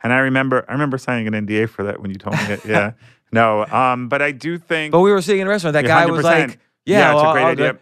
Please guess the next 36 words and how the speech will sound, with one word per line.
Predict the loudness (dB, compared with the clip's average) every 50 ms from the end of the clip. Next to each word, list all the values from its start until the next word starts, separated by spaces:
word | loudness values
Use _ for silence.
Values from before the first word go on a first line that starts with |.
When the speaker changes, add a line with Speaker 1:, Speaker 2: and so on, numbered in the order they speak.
| -4
Speaker 1:
And | -2 0 2
Speaker 2:
But, | 2 0 -2 -4 0
but, | 2 2 2 2
but | 0 2
by | 4 4 4
the | 4 4
way, | 4
I, | 4 4 2 2 0
I | -2
think | -2 -4 -6 -4
that | -4 -4 -6 -6 -8
maybe | -6 -2 -2 0 0 0
it's | 0 0 0
not | 0 0 2
a | 0
good | 0 0
idea | -2 -2 -2 -4 -4
because, | -2 -4 -4 -2 -2 0 0 0 0 -2 -8 -14 _ _ _ _ _ -2
um, | 0 2 2 2 0 -2 -6 -8 -10 _ _
open, | 0 0 0 0 -2 -4 -4 -4
a |
lot | -2 0 2 2
of | 2
restaurants | 0 -2 -4 -8 -8
get | -6 -6 -4
reservations | -2 -4 -2 -2 -2 -2 -4 -4 -6
now | -4 -4 -4
through | -4 -6 -8 -8 -4
OpenTable, | -2 -2 -2 -2 -2 -6 -4 -4 -4 -4 -2 -4 -4
which | -4 -6 -6
is | -8 -10
a | -8 -8
different | -6 -8 -8 -6 -4 -6 -6 -6 -10 _ _ _ _ _ _
sort | -20 -16 -12 -10 -10 -10
of | -8
thing. | -8 -10 -10 -10